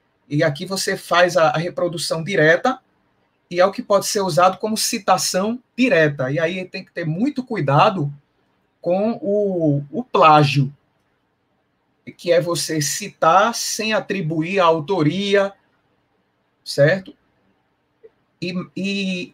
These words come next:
isso é mais grave quando é a citação direta, você reproduz o trecho e você não diz quem foi.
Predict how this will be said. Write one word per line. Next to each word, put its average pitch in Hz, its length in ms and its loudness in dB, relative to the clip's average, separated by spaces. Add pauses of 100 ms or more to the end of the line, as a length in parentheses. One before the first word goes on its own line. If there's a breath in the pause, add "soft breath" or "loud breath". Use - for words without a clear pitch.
(240)
isso - 320 2
é 190 80 8
mais 208 280 4
grave 196 420 4
quando 208 320 0
é 185 80 10
a 185 60 8
citação 180 600 -2
direta, 175 520 4
você 190 260 -6
reproduz 220 800 0
o 220 80 -6
trecho 190 580 -4
e 240 80 -4
você 226 300 -4
não 214 180 -4
diz 170 280 -4
quem 277 180 -6
foi. 156 440 2